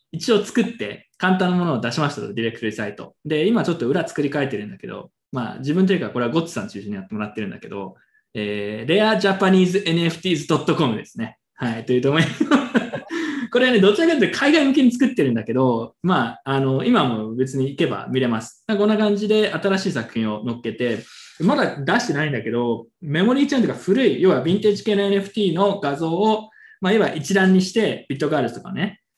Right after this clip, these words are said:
で、えー、海外向けに、なんだろう、各カードの説明、これはこういう、こういう経緯で作られました、このシリーズは。と、あとは各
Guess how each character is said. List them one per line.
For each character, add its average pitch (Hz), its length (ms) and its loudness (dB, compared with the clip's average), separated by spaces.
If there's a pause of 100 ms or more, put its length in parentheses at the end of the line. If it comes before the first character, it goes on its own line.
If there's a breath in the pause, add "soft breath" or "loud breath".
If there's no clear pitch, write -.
(120)
で、 190 440 2
え 139 1700 -8
ー、 - 40 -20 (180)
海 220 320 0
外 214 220 2
向 208 160 4
け 208 160 4
に、 214 440 2
な 156 120 -2
ん 139 40 -2
だ 110 60 -4
ろ 107 80 -6
う、 - 20 -10
各 202 300 -4
カ 170 140 -4
ー 165 80 0
ド 151 80 0
の 147 100 -4
説 139 320 -6
明、 190 360 -2 (300)
こ 151 120 -2
れ 165 60 2
は 156 80 0
こ 165 160 0
う 165 60 6
い 165 220 6
う、 165 200 -4 (340)
こ 165 140 0
う 165 60 4
い 170 120 4
う 165 80 2
経 165 240 2
緯 117 60 -2
で 120 140 -6
作 - 160 -4
ら 127 80 2
れ 127 100 0
ま 127 120 -4
し - 80 -10
た、 113 80 -8
こ 113 120 -8
の 113 80 -4
シ 113 140 -10
リ 113 120 -2
ー - 100 -14
ズ - 60 -20
は。 104 140 -18 (260)
と、 175 160 0
あ 190 60 -2
と 190 140 0
は 156 220 0
各 190 500 -2